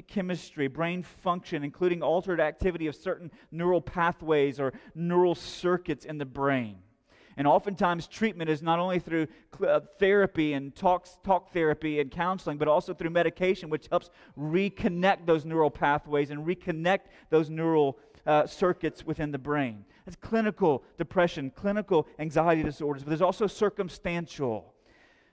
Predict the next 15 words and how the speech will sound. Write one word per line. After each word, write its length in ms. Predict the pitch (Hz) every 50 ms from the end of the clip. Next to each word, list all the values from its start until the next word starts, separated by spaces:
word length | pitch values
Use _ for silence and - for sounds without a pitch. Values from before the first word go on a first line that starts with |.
| _ _ _ -
distress 600 | 156 165 - - - 160 156 143 143 139 - - -
and 240 | 165 156 147 147 139 117
anxiety 640 | 156 147 139 123 139 131 127 131 131 127 127 131
in 100 | 135 135
our 140 | 131 127 123
lives 360 | 123 120 113 110 110 113 113
that's 160 | - 143 - -
caused 320 | - - 147 143 147 135
by 100 | - 143
distress 440 | 131 131 - - - 147 143 143 -
and 100 | 143 131
affliction 460 | 127 _ - 147 139 - - 139 131
in 120 | 127 131
daily 320 | 127 139 135 143 147 151 147
life 520 | 143 143 139 131 135 135 127 127 - -